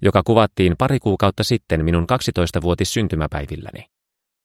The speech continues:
Jospa siis kuvitellaan, että kumarrumme katsomaan tuota videota samasta puhelimesta. Kuva on terävä ja vakaa, sillä kuvaajana oli paras kaverini Sofi. Pöydän ääressä seisomme me.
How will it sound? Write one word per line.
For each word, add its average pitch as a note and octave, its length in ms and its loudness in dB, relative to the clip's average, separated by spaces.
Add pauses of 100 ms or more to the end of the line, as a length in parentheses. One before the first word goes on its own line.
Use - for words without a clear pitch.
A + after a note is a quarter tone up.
(400)
Jospa F2+ 260 2
siis F2+ 200 2
kuvitellaan, D#2 640 0 (240)
että - 220 0
kumarrumme A2 500 2
katsomaan A2 480 0
tuota F#2 300 -2
videota F#2 400 0
samasta B2 440 -4
puhelimesta. D2+ 640 -4 (1000)
Kuva C3+ 260 4
on A2 180 2
terävä F2 400 0 (300)
ja F2+ 140 2
vakaa, D2+ 440 -2 (340)
sillä F2 280 2
kuvaajana F#2+ 520 4
oli F2+ 180 0
paras G#2+ 340 0
kaverini F#2 440 -2
Sofi. - 380 -6 (1800)
Pöydän D3 320 6
ääressä G#2+ 380 2
seisomme G2+ 460 0
me. E2+ 280 -2